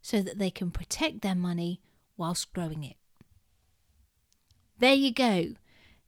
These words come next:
There's some examples. So do use that. And I think there's a whole podcast episode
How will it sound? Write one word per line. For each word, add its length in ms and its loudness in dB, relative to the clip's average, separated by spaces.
There's 460 6
some 260 0
examples. 760 -2
So 400 2
do 100 6
use 520 6
that. 300 0
And 80 0
I 60 2
think 220 -4
there's 160 0
a 60 -2
whole 200 -2
podcast 580 -4
episode 500 -4